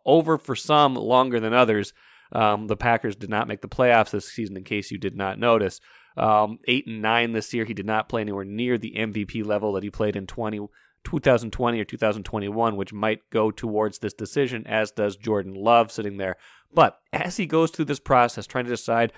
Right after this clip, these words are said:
"Do I wanna play at all? Where do I wanna play?" Here's an idea. Just don't talk about it.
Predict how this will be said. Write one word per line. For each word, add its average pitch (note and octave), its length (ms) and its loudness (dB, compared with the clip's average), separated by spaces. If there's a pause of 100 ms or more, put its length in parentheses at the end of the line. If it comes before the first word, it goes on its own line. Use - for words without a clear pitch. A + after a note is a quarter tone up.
(360)
"Do A2 100 -4
I G2 60 0
wanna A#2 260 4
play B2 240 0
at G2+ 60 -2
all? C#3 420 8 (280)
Where A#2 320 2
do C3 120 2
I B2 100 6
wanna A#2+ 240 0
play?" A#2+ 360 4 (280)
Here's D3 220 -2
an C#3 60 -6
idea. A#2+ 420 0 (260)
Just - 160 -4
don't E3+ 140 4
talk C#3 240 -2
about F2 220 -10
it. - 100 -18